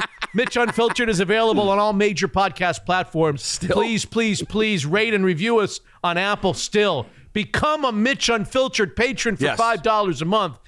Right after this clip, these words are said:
Speaker 2: and have access to all the bonus shows. Danny O'Neill, Slick Hawk, music entries, yeah, sure. If you'd like to be a patron with access, but the five bucks a month is an issue,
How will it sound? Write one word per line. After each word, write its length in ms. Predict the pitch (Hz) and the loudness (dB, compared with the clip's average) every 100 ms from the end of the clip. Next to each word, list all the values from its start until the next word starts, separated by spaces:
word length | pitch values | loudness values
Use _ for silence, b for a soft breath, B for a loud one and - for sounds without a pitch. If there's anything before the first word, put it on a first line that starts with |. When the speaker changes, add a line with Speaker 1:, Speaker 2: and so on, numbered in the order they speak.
| b b | b b
Speaker 2:
and 100 | 160 | -2
have 140 | 165 170 | 0 0
access 420 | 202 - 202 170 | -2 0 -2 0
to 100 | 208 | 0
all 240 | 180 254 | 2 2
the 100 | 254 | 2
bonus 320 | 196 214 190 - | 2 2 2 0
shows. 400 | 180 160 131 - b b 143 | 2 2 0 -6 b b -6
Danny 400 | 147 220 226 208 | -2 0 0 2
O'Neill, 380 | 202 190 196 170 | 2 2 0 0
Slick 280 | - 180 - | 0 -2 0
Hawk, 220 | 165 123 | -2 0
music 380 | 180 220 143 139 | 0 0 -2 -2
entries, 360 | 160 - 131 | -4 -4 -4
yeah, 100 | 127 | -4
sure. 320 | 120 156 127 b b b b b - | -4 -4 -4 b b b b b -4
If 220 | 190 185 | -2 0
you'd 160 | 190 165 | 0 2
like 320 | 190 247 - | 0 0 -2
to 100 | 226 | -4
be 240 | 170 208 | 0 0
a 100 | 175 | 0
patron 640 | 139 190 208 - 202 180 147 | 0 -2 -2 0 0 0 0
with 120 | 135 | 0
access, 720 | 160 196 - 175 156 127 - b b b b | -2 -4 -4 0 0 -2 -12 b b b b
but 140 | 156 139 | -4 -4
the 80 | |
five 400 | - 185 202 175 | -2 0 0 0
bucks 460 | 143 185 - - - | 0 0 -2 -8 -4
a 40 | 156 | 0
month 340 | 170 165 - | 0 0 -2
is 180 | 139 104 | -4 -2
an 100 | 123 | -2
issue, 600 | 185 - 165 156 143 | 0 -2 0 0 0